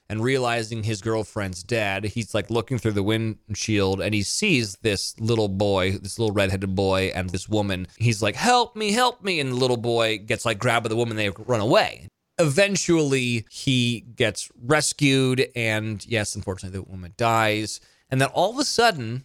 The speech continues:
people start trying to kill him. The police officers are trying to kill him, and th-, there seems like there's some mafia trying to kill him, and it's just Beckett running for his life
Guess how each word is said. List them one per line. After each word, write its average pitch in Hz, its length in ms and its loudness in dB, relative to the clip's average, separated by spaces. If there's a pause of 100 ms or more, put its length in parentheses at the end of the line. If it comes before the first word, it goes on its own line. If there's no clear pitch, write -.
people 147 320 0
start 165 340 0
trying 147 340 0
to 143 60 -2
kill 101 240 -2
him. - 240 -10
The 123 80 2
police 147 420 0
officers 180 600 2
are 165 40 -2
trying 165 180 0
to 165 60 -2
kill 175 300 2
him, 170 180 0
and 113 560 -2
th-, 104 300 -10
there 123 120 0
seems 123 200 2
like 101 100 -4
there's 101 140 -4
some 98 120 0
mafia 160 520 4
trying 156 200 0
to 151 60 -2
kill 160 200 0
him, 147 100 0
and 135 100 0
it's 131 160 -2
just 123 720 0 (1000)
Beckett 117 680 -2 (280)
running 123 500 2
for 170 260 2
his 127 180 0
life 98 320 0